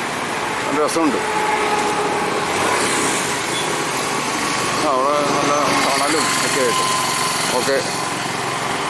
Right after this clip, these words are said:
ഉം. ഇവിടെയുണ്ട് താഴെ പഴയ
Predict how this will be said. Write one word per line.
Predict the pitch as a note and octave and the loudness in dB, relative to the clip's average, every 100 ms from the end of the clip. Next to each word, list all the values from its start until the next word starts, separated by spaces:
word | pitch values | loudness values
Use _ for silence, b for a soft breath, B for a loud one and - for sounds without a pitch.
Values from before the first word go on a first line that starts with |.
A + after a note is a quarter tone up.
| A2 | 0
ഉം. | F#2 D#2+ - - - - - E2 - - - - - - - - - - - - - - - - - - - - - - - - - - - - - - - - - - | 0 -2 -2 -2 -2 -2 -2 -2 -4 -4 -4 -6 -6 -6 -6 -4 -4 -4 -4 -2 -4 -4 -4 -6 -6 -6 -4 -6 -6 -4 -4 -4 -6 -4 -4 -4 -4 -4 -6 -6 -6 -2
ഇവിടെയുണ്ട് | D3 F3 E3+ D#3 | 2 2 4 4
താഴെ | C#3+ C#3 C#3+ - - - - - - - - - - - - - - - - - - - - - - | 4 4 4 0 -10 -12 -12 -12 -12 -12 -12 -12 -12 -10 -10 -10 -10 -10 -10 -10 -10 -10 -10 -8 -2
പഴയ | C3 B2+ | 2 4